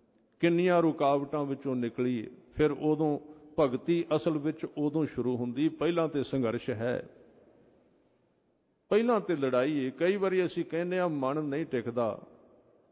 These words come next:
ਮਨ ਹਿਲਦਾ ਜੁਲਦਾ ਹੈ, ਕਦੀ ਵਿਸ਼ਵਾਸ ਆਉਂਦਾ ਹੈ, ਕਦੀ ਨਹੀਂ ਆਉਂਦਾ। ਲੜਾਈ ਵਿੱਚ ਇਸ ਤਰ੍ਹਾਂ ਹੀ ਹੋਵੇਗਾ, ਯੁੱਧ ਵਿੱਚ ਇਸ ਤਰ੍ਹਾਂ ਹੀ ਹੋਵੇਗਾ, ਇਹ ਸਭ ਕੁਝ ਇਸ ਤਰ੍ਹਾਂ ਹੀ ਚੱਲੇਗਾ,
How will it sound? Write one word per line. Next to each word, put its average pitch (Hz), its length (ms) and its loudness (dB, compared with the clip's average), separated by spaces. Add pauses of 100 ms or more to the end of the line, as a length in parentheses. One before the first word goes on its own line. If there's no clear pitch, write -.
(580)
ਮਨ 131 280 -2
ਹਿਲਦਾ 135 480 2
ਜੁਲਦਾ 123 460 0
ਹੈ, 110 140 -2 (460)
ਕਦੀ 139 220 2
ਵਿਸ਼ਵਾਸ 127 640 -2
ਆਉਂਦਾ 131 440 0
ਹੈ, 117 100 2
ਕਦੀ 131 380 -2
ਨਹੀਂ 120 260 -2
ਆਉਂਦਾ। 101 340 -8 (280)
ਲੜਾਈ 131 360 2
ਵਿੱਚ 151 240 -4
ਇਸ 139 200 -2
ਤਰ੍ਹਾਂ 156 240 0
ਹੀ 139 40 0
ਹੋਵੇਗਾ, 98 460 -6 (1200)
ਯੁੱਧ 156 320 2
ਵਿੱਚ 151 380 -2
ਇਸ 165 120 0
ਤਰ੍ਹਾਂ 170 240 0
ਹੀ 156 60 2
ਹੋਵੇਗਾ, 104 440 -6 (460)
ਇਹ 139 120 -2
ਸਭ 170 320 0
ਕੁਝ 170 220 2 (100)
ਇਸ 180 140 2
ਤਰ੍ਹਾਂ 180 220 -2
ਹੀ 143 40 -4
ਚੱਲੇਗਾ, 113 440 -6